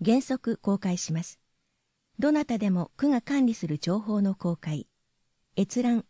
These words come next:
写しの交付などを窓口のほか、郵送、ファックス、電子申請により請求することができます。二十九年度の運用状況は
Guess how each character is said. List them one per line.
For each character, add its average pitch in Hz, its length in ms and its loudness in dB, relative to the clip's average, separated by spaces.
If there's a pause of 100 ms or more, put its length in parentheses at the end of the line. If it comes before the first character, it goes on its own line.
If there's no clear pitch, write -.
写 190 180 -4
し - 160 -2
の 262 160 2
交 233 140 -2
付 226 120 -2
な 208 140 0
ど 123 200 -8 (340)
を 202 180 -2 (400)
窓 208 300 2
口 262 260 0
の 147 80 -2
ほ 143 140 -10
か、 - 240 -10 (580)
郵 262 220 4
送、 220 440 -4 (140)
フ - 100 -6
ァ - 40 2
ッ - 20 -16
ク - 100 -18
ス、 - 260 -6 (440)
電 226 220 2
子 285 160 -4
申 302 200 0
請 226 200 0
に 196 120 4
よ 175 60 0
り 151 120 -4
請 202 200 0
求 233 180 -2
す 220 140 -4
る 220 80 0
こ 214 140 -4
と 254 100 -2
が 202 120 0
で 135 100 -4
き - 120 -8
ま 143 120 -6
す。 - 160 -18 (1300)
二 285 160 4
十 247 200 2
九 233 160 0
年 240 180 4
度 190 120 0
の 170 120 2
運 240 160 6
用 233 180 4
状 233 160 0
況 185 200 -4
は 160 220 -2